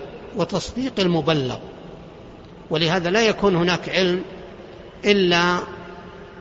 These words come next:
بهذين الأمرين، أن يكون المبلغ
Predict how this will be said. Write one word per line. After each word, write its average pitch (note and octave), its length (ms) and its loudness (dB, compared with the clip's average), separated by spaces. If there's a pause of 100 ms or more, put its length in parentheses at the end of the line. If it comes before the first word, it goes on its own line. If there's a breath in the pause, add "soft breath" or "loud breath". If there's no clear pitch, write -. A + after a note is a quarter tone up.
(240)
بهذين E3 760 4
الأمرين، D3+ 680 2 (1000)
أن E3 100 0
يكون E3+ 440 4
المبلغ F#3+ 640 2